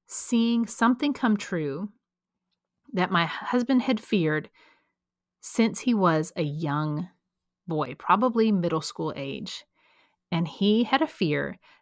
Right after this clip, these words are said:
that at some point his parents would try to sit down with our children. We hadn't even met yet. My husband and I didn't meet till college, and he's thinking about this in middle school, that at some point his mom is going to sit down with his future children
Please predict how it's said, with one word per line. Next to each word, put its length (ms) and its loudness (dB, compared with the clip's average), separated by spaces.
that 140 2
at 100 -4
some 340 0
point 540 -6
his 260 0
parents 640 -2
would 140 0
try 480 4
to 140 -8
sit 260 -4
down 440 -2
with 200 -6
our 120 2
children. 600 -4
We 80 4
hadn't 240 6
even 220 6
met 180 0
yet. 220 -6
My 120 -8
husband 320 0
and 80 4
I 20 2
didn't 240 4
meet 140 2
till 160 -2
college, 560 -2
and 100 -2
he's 220 0
thinking 240 0
about 220 0
this 160 -6
in 80 4
middle 200 -2
school, 320 -8
that 160 0
at 140 -4
some 260 0
point 300 -6
his 180 0
mom 240 4
is 100 -4
going 180 -2
to 60 -8
sit 240 -8
down 220 0
with 140 -2
his 200 -2
future 380 -2
children 480 -2